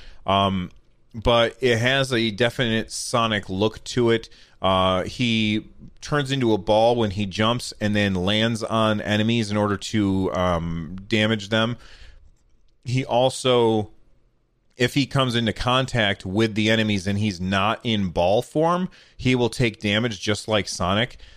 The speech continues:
The graphics remind me of, um, of Sonic-inspired graphics, like, without a doubt. But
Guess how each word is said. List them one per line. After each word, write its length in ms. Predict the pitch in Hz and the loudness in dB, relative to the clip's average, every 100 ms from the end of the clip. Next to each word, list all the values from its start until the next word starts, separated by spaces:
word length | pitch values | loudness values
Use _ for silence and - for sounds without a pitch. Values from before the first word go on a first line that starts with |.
| - | -14
The 420 | 101 117 113 107 98 | -2 0 2 0 0
graphics 720 | 104 107 113 - 139 - - - | 2 2 2 0 -2 -2 -10 -8
remind 720 | 101 107 101 95 107 117 123 | 0 0 2 2 2 0 -2
me 300 | 127 139 151 | -2 -2 -4
of, 600 | - 113 110 107 101 101 _ - | 0 4 4 2 -2 -16 _ -6
um, 560 | 107 104 104 101 98 98 - | 0 2 0 -2 -6 -6 0
of 240 | 120 107 | 0 0
Sonic-inspired 1600 | - - 107 110 113 - 117 101 - - - 98 104 110 117 101 | -6 -2 0 0 -2 -4 -4 -4 -6 -10 0 2 4 2 0 -4
graphics, 600 | 95 92 95 123 117 - | -2 0 0 -2 -4 0
like, 200 | 101 - | -2 0
without 320 | 101 101 104 | 0 2 2
a 60 | 87 | 0
doubt. 420 | 80 80 113 - - _ _ _ - | -2 0 -2 -4 -20 _ _ _ 0
But 460 | 113 110 110 - | 2 2 0 -6